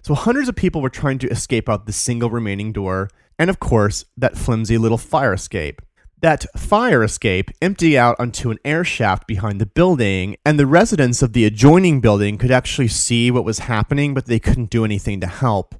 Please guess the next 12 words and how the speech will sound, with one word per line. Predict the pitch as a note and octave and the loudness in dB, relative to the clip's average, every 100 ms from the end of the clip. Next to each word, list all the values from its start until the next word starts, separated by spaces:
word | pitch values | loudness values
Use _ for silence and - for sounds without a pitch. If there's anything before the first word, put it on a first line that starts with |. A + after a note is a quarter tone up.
| B2+ | -2
Dozens | F3 F#3+ C#4 C#4 | 2 2 0 -4
of | B3+ | -6
people | - D#3+ - F#2+ | -4 -4 -4 -8
tried | F#2+ - A#2 | -6 -4 -4
to | |
cram | A#2+ - F#3+ F#3+ A3+ F3 | -4 -4 -2 0 0 -2
themselves | A#2+ G#2+ G#2+ F2+ F#2 | -4 -4 -2 -2 -4
onto | - A#2+ B2 | -6 -6 -4
this | G#2+ | -4
spindly | - - - C3+ C#3 C#3 C#3+ | -2 -4 -2 0 0 0 -2
fire | C3+ - C#3 B2+ | -4 -4 -2 0
escape. | F#2+ - G#2 F#2 F2+ | -2 -6 -8 -6 -6